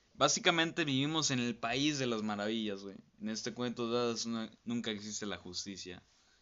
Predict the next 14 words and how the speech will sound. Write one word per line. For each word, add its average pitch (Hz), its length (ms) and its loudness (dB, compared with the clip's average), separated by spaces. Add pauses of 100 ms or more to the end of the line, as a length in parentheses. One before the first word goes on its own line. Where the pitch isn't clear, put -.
(120)
Cito 117 400 0
a 107 120 4
la 101 120 2
banda 110 260 0
Bastón, 127 480 0
güey, 113 180 0
por 101 160 -8
una 98 420 -4
excelente 92 400 -10
canción, 110 460 -8
El 104 80 -12
País 90 180 -8
de 90 60 -8
las 87 100 -8